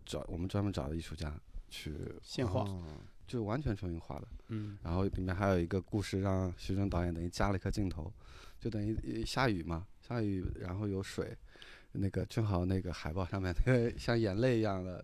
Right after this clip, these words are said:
Speaker 1: 掉下来，哎，就觉得特别好，这等于这是临时创作的部分，对，我们再加一个镜头。
Speaker 2: 你还记得咱们去老白那边有一条台湾老街？
Speaker 3: 哦。
Speaker 2: <laughs> 还记得吗？就那个其实有一点像，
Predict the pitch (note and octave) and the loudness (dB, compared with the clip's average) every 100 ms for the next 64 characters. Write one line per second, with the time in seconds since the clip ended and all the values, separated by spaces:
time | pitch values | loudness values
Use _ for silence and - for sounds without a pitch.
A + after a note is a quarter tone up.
0 | - - E2+ E2 - - - C#3 G#3 A3 | -10 -8 -6 -8 -10 -12 -4 -2 0 0
1 | D#3 G2 G2 - F#2+ E2 - A2 G2 F#2 | 0 0 0 0 -2 -2 -2 -2 -2 -4
2 | G2+ G2+ F2+ F#2+ G#2+ G2 F#2 G2 - - | -8 -8 -6 -6 -6 -8 -8 -10 -18 -20
3 | - - - A2+ G2 F2 D#2+ D#2+ - - | -18 -14 -2 0 2 0 -2 -4 -6 -6
4 | - F2 F2+ G2 G2+ F2 F2+ F2+ F2 E2+ | -6 -4 -2 -2 -2 -4 -8 -8 -8 -6
5 | - B2 - - B2 A#2+ A#2 B2 - C3+ | -4 -4 -2 0 0 -2 -2 -4 -4 -2
6 | B2 A2+ G#2+ G#2 - - G#2+ G2 A2+ B2+ | 0 0 -2 -4 -8 -2 0 4 4 4
7 | B2 A#2+ A2+ G2+ G#2+ - A2+ - A#2+ C#3 | 2 2 2 2 0 0 2 6 8 10
8 | D3 C3+ G2 B2+ A#2+ - - - - G2+ | 10 10 6 4 2 0 -10 -8 -2 2
9 | A2 G#2 F2+ - D3 C3+ D3 C3 A#2+ A2+ | 2 0 -2 4 4 4 0 0 -2 -6
10 | - - - - F#3+ F3 D3+ C#3+ D3 B2+ | -12 -20 -10 0 4 4 6 4 4 4
11 | B2 C#3 G#2+ C#3 A#2+ | 4 2 0 0 0